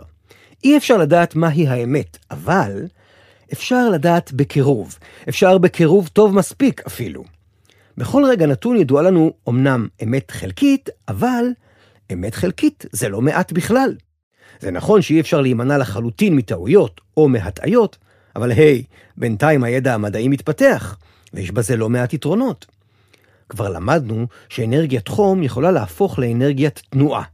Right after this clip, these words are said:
ובזכות זה יש לנו מגוון כלי תחבורה ותעופה.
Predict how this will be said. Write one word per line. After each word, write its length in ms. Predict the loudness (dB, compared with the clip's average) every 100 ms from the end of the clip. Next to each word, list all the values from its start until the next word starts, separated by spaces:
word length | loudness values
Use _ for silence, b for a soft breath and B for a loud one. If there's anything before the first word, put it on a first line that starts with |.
| _ _ _ _ _ _ -10
ובזכות 460 | -8 -8 -6 -4
זה 220 | 0 0 2
יש 180 | 0 0
לנו 120 | 0
מגוון 340 | 0 2 0
כלי 180 | 2 0
תחבורה 440 | 0 -4 -2 0
ותעופה. 440 | 0 0 -2 -4